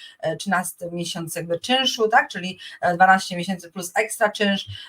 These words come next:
E, jeżeli, e, jeżeli takiego kogoś będziecie mieli przez dwanaście miesięcy, oczywiście wiąże się to z różnymi, e, niespodziankami, czy, e, nie, nie zawsze, e, są to osoby pracujące, e, a mają też umo-, a, a mają zwykłe umowy A S T i tutaj już kansyl nie pomoże nam ich eksmitować, będziemy musieli przechodzić przez cały proces eksmisji, więc,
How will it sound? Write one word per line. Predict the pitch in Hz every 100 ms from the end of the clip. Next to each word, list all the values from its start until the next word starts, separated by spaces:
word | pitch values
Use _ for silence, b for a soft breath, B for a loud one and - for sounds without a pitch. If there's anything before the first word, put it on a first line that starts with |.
| -
E, | 170
jeżeli, | 175 190 190 170
e, | 180 175 175
jeżeli | 185 180
takiego | 175 170 190 175
kogoś | 175 175
będziecie | 175 170 175 175
mieli | 165
przez | 156 160 156
dwanaście | 165 165 165 165
miesięcy, | 165 - 233 220
oczywiście | - 214 - 202
wiąże | 208 202 196
się | 190 185
to | 180 175
z | 180
różnymi, | 190 190 214 208 196 190 B B B
e, | 170 175 170 143
niespodziankami, | 190 - 175 175 208 226 214
czy, | - 196 185 220 180
e, | 175 170 180
nie, | 185 -
nie | 185
zawsze, | 190 202 - 185 175 B B B
e, | 170 170 170
są | 185 170
to | 175
osoby | 165 180 170
pracujące, | 180 - 208 233 226 214 196 196 190 B B
e, | 165 -
a | 185
mają | 190 180 175 170
też | 180 -
umo-, | - 170 139
a, | - -
a |
mają | 175 175
zwykłe | 170 - 165
umowy | 160 156
A | 160 160
S | 151 -
T | 190
i | 160 147 151 -
tutaj | - 170
już | 156 -
kansyl | 170 165 170
nie | 170
pomoże | 165 170 208 208 160
nam | 160 139
ich | -
eksmitować, | - - 160 160 196 180 - - -
będziemy | 170 185 175
musieli | 170 170
przechodzić | 160 165 156
przez | - 151
cały | 160 156
proces | 160 156
eksmisji, | - - 233 220 151
więc, | 151